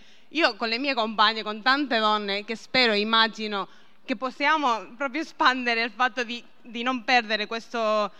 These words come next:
questo bisogno di spazi e luoghi per la nostra coscienza, per la coscienza femminile, in cui poter anche capire, farci delle domande, capire assieme sulla libertà, sulla sessualità, sui sentimenti, su come vogliamo essere amate.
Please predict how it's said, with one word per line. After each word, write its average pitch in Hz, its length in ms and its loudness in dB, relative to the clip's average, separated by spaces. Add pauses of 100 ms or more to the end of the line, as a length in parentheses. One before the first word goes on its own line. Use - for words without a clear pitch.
(160)
questo 247 280 -6
bisogno 254 440 -2
di 208 80 -12
spazi 269 540 -4
e 233 140 -8
luoghi 208 580 -2
per 220 140 -10
la 214 100 -4
nostra 247 320 -6
coscienza, 208 640 -6
per 208 140 -10
la 208 100 -6
coscienza 214 480 -8
femminile, 220 640 -8 (240)
in 240 140 -12
cui 262 100 -6
poter 247 320 0
anche 285 260 2
capire, 220 540 -4 (840)
farci 370 260 -2
delle 277 140 4
domande, 247 400 4
capire 262 280 -2
assieme 214 640 -4
sulla 330 240 0
libertà, 226 600 0
sulla 349 280 -4
sessualità, 233 800 2
sui 349 160 0
sentimenti, 247 720 -2
su 277 160 -12
come 349 280 2
vogliamo 269 320 2
essere 262 240 0
amate. 196 500 0